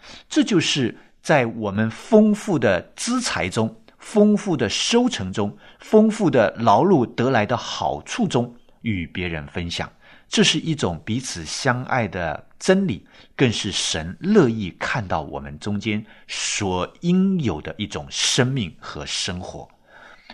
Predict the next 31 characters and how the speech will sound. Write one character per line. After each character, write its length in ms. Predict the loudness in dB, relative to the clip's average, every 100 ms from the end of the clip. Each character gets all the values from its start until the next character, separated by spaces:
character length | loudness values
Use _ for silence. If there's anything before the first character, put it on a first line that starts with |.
| -8
第 120 | -4
二 140 | 2 2
十 160 | 0
节 180 | -4 -6
说 380 | -4 -4 -6 _ _ _ _ _ _ _ _ -2
，“他 160 | 0
不 140 | 2 0
多 280 | 4 6 6
思 360 | 2 0 4
念 260 | 6 6 4
自 180 | 2 -2
己 240 | -2 -6
一 100 | 0
生 380 | 0 2 2 4
的 100 | 2
年 420 | 2 -2 -4 -4 -2
日， 280 | -2 -2 -8 -20 -12
因 160 | -2 2
为 120 | 2
神 480 | 0 -2 -4 -4 -6 -8
应 340 | 0 2 2 -2
他 260 | -4 -4
的 140 | -4 -6
心， 640 | -10 -8 2 4 4 2
使 300 | -10 -8 -8
他 240 | -6 -4 -4
喜 500 | -4 -6 -6 -8 -2
乐。” 260 | 4 4 2 -14 -20 -20 -20 _ 2
应 280 | 4 4 2 -6
这 220 | 0 0
个 100 | -2